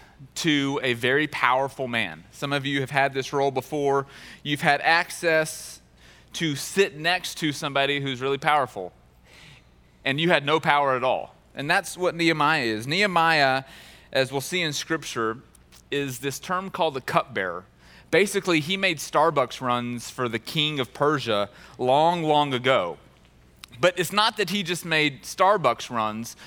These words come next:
but he would go and get the drinks, and then he would stay in the room oftentimes while the king was meeting with powerful people. And so Nehemiah was highly trusted to sit in on these very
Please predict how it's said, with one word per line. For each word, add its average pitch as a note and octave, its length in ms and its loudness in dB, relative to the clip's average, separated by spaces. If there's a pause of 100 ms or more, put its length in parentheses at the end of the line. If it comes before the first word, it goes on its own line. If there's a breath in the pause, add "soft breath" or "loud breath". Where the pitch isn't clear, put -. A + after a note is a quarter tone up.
(220 loud breath)
but C#3+ 120 4
he D#3 120 -2
would D3 180 0
go F#3+ 300 6
and D3+ 120 -4
get E3+ 220 0
the D#3+ 80 -6
drinks, A#2+ 640 -6 (840 loud breath)
and D3 180 0
then D3+ 160 0
he F#3 160 0
would D#3+ 180 -2
stay G#3+ 460 4
in F3 120 0
the D#3 100 -2
room D3+ 460 0
oftentimes B2 960 0
while C3+ 360 4
the C3+ 100 -8
king C3 460 -6
was C3 180 -8
meeting A#2 380 -2
with A2+ 160 -8
powerful A2 560 -2
people. A#2 420 -10 (600 soft breath)
And D#3 100 -4
so E3 160 2
Nehemiah F3+ 720 2
was D3+ 200 0
highly G#3 440 0
trusted C#3 760 -2 (840 soft breath)
to D#3 380 0
sit G3 320 2
in A3+ 200 4
on D#3 220 2
these D#3 220 -4
very D#3 520 0